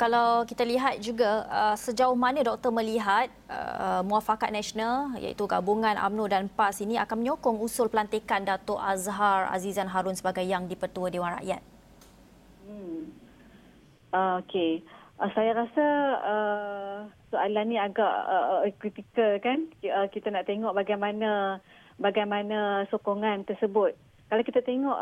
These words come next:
Speaker 2: uh, background, uh, apa, bekas, uh, apa, uh, Speaker Dewan Rakyat yang sebelum ni, uh, Tan Sri,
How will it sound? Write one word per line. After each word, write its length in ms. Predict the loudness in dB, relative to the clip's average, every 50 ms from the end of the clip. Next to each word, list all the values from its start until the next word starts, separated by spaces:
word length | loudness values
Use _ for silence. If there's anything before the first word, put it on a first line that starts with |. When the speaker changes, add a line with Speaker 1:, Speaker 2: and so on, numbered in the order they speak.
| 0 0
Speaker 2:
uh, 100 | 0 -2
background, 800 | 0 0 0 0 0 -2 -2 0 0 0 0 -2 -2 -4 -4 -6
uh, 720 | -6 -4 -4 -4 -4 -4 -4 -6 -8 -8 -10 -10 -10 -10
apa, 380 | -8 -4 -4 -2 -2 -2 -6 -4
bekas, 460 | -4 -4 -6 -4 -2 0 0 0 0 -4 -10 -8 -4
uh, 560 | -2 -2 0 0 0 -2 -2 -4 -6 -8 -12 -16 -20 -20 -20 -20 -20 -20 -20 -20 _ -20 -20 -14 -6 -4
apa, 280 | -4 -4 0 2 2
uh, 320 | 2 2 2 2 2 0 0 -2 -4
Speaker 320 | -8 -8 -6 0 0 2 2
Dewan 480 | 2 2 0 0 -2 -4 -6 -6 -4
Rakyat 260 | -2 0 0 0 0 0 -2
yang 120 | -4 -6 -8
sebelum 320 | -12 -10 -6 -4 -4 -2
ni, 240 | -2 0 0 -2 -2 -4 -6 -6
uh, 160 | -4 -4 -4 -4 -6
Tan 200 | -6 -8 -8 -8 -2
Sri, 480 | 0 0 2 2 0 0 -2 -2 -4